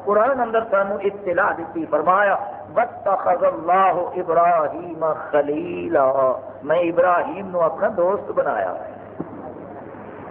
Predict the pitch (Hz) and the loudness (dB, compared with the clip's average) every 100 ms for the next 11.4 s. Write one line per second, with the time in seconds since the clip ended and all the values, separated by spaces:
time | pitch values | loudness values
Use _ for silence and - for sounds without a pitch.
0 | - - - - - - - - - 131 | -14 -14 -14 -14 -14 -14 -14 -2 2 4
1 | 127 139 143 - 196 240 190 180 180 190 | 4 4 4 0 -6 -6 -2 -2 0 -2
2 | 175 180 - 247 285 233 294 294 - - | 0 0 2 2 0 -2 0 0 -4 -14
3 | - - - - - - - 185 - 240 | -16 -18 -20 -20 -20 -6 0 0 0 0
4 | 254 214 214 - 247 285 269 277 277 277 | 2 2 0 0 0 2 2 2 0 0
5 | 247 - 254 294 320 - - - - - | -2 0 0 0 0 -4 -10 -14 -16 -18
6 | - - 151 151 143 - 277 254 165 175 | -10 2 4 4 2 -2 0 0 2 2
7 | 208 - 233 233 226 - 175 208 277 269 | 0 0 -2 0 -2 0 0 0 -2 -2
8 | 262 214 202 185 180 175 170 151 147 139 | -8 -6 -4 -2 -2 2 0 0 -4 -2
9 | 131 120 107 92 87 - - - - - | -4 0 0 -2 -12 -14 -16 -16 -16 -16
10 | - - - - - - - - - 120 | -16 -16 -16 -16 -16 -16 -16 -6 0 0
11 | - 151 156 | 0 -4 -4